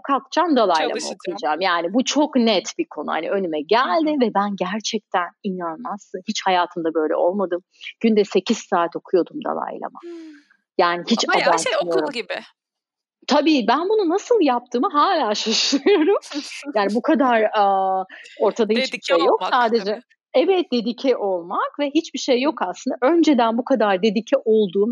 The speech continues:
Speaker 1: hazırlandığım bir, bir şey hatırlamıyorum, öyle söyleyeyim, şu anda dahil. Ve ben evet,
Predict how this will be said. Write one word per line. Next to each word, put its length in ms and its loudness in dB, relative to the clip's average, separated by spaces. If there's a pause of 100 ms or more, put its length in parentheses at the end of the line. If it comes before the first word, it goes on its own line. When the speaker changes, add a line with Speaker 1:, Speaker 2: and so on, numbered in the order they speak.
(100)
Speaker 1:
hazırlandığım 760 2
bir, 180 2 (320)
bir 240 2
şey 460 0
hatırlamıyorum, 920 2
öyle 180 0
söyleyeyim, 440 -8
şu 220 0
anda 320 2
dahil. 340 0 (1120)
Ve 300 4
ben 220 0 (100)
evet, 180 2